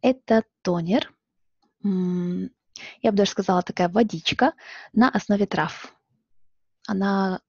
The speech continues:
очень классно успокаивает кожу. А, вторым на картинке идет Control Mix. Это лосьон.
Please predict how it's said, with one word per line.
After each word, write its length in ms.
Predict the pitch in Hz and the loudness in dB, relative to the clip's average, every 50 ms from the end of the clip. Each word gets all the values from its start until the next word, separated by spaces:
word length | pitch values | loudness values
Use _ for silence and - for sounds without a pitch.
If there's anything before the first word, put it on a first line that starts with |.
| _ | _
очень 260 | - 233 - - 226 | 2 2 2 2 0
классно 300 | 202 - 196 190 - 196 | 0 2 0 0 0 0
успокаивает 640 | 180 175 - - - - 170 165 160 170 156 160 - | -4 -4 -4 -8 -6 -4 -2 -2 -2 -4 -6 -10 -10
кожу. 380 | - - 147 151 - - 196 - _ _ _ _ - - - - - - - - - - - - _ _ _ _ _ | -10 -8 -6 -6 -6 -6 -8 -10 _ _ _ _ -20 -20 -20 -18 -18 -18 -20 -20 -20 -20 -20 -20 _ _ _ _ _
А, 440 | 269 254 202 185 185 185 185 185 185 | -6 -4 -2 0 0 0 0 -2 -4
вторым 600 | - - _ _ 208 208 202 202 196 190 180 175 | -6 -12 _ _ 2 4 4 4 2 2 0 0
на 80 | 175 | -4
картинке 560 | 185 - 190 175 - - - 165 - - 175 165 | -4 -4 -4 -4 -4 -6 -8 -10 -8 -8 -8 -8
идет 340 | 170 175 165 165 - - | -6 -6 -6 -6 -6 -4
Control 440 | - 190 185 185 - 170 160 160 170 | -4 -2 -2 -2 -4 -4 -4 -4 -2
Mix. 560 | 185 208 269 - - - - - - - - - _ | 0 2 2 0 0 -8 -18 -18 -20 -20 -20 -14 _
Это 280 | - 233 - - 208 196 | -6 -6 -4 -2 -4 -2
лосьон. 600 | 170 180 - - - - 160 165 180 226 339 | -2 -6 -8 -10 -12 -10 -6 -2 0 0 0